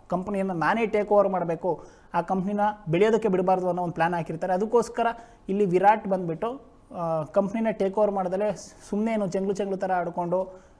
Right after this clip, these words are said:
ಆ, ಚಿಕ್ಕ ಹುಡುಗನ ಥರ ಆಡ್ಕೊಂಡು ದುಡ್ಡು ಖರ್ಚು ಮಾಡೋದು, ಜಾಲಿಯಾಗಿ ಪಾರ್ಟಿ ಮಾಡೋದು, ಈ ರೀತಿ ಹೋಗ್ಬಿಟ್ಟು, ಆ, ಆ ರೀತಿ ಆಡ್ಕೊಂಡೇನೆ ರಘು ಮುಖರ್ಜಿ ಪ್ಲ್ಯಾನ್ನೆಲ್ಲ ತಿಳ್ಕೊಂಡು ಅವರಿಗೊಂದು ಟಾಂಗ್ನೇ ಕೊಡ್ತಾರೆ ಅಂತ ಹೇಳ್ಬೋದು. ಆ, ಇನ್ನು ಕ್ಲೈಮ್ಯಾಕ್ಸಿಗೆ ಬಂದರೆ ರಘು ಮುಖರ್ಜಿ ಅವರು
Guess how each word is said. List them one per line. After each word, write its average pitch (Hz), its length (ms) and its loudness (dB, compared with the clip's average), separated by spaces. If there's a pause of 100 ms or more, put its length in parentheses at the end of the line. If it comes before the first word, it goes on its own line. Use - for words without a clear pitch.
ಆ, 156 240 -2
ಚಿಕ್ಕ - 320 -4
ಹುಡುಗನ 247 260 6
ಥರ 214 120 6
ಆಡ್ಕೊಂಡು 185 680 4
ದುಡ್ಡು 180 180 2
ಖರ್ಚು 202 220 0
ಮಾಡೋದು, 175 540 -2 (280)
ಜಾಲಿಯಾಗಿ 190 520 6
ಪಾರ್ಟಿ 185 220 4
ಮಾಡೋದು, 170 440 0
ಈ 175 100 4
ರೀತಿ 185 200 2
ಹೋಗ್ಬಿಟ್ಟು, 170 440 -2 (300)
ಆ, 185 40 -10 (720)
ಆ 196 160 12
ರೀತಿ 247 240 6
ಆಡ್ಕೊಂಡೇನೆ 240 880 8
ರಘು 185 180 4
ಮುಖರ್ಜಿ 214 360 0
ಪ್ಲ್ಯಾನ್ನೆಲ್ಲ 190 460 -2
ತಿಳ್ಕೊಂಡು 180 760 -4 (580)
ಅವರಿಗೊಂದು 226 460 6
ಟಾಂಗ್ನೇ 226 460 6
ಕೊಡ್ತಾರೆ 196 320 2
ಅಂತ 190 140 -2
ಹೇಳ್ಬೋದು. 175 280 0 (420)
ಆ, 190 200 2
ಇನ್ನು 208 260 0
ಕ್ಲೈಮ್ಯಾಕ್ಸಿಗೆ 247 580 6
ಬಂದರೆ 214 240 2
ರಘು 202 180 4
ಮುಖರ್ಜಿ 202 440 2
ಅವರು 202 440 0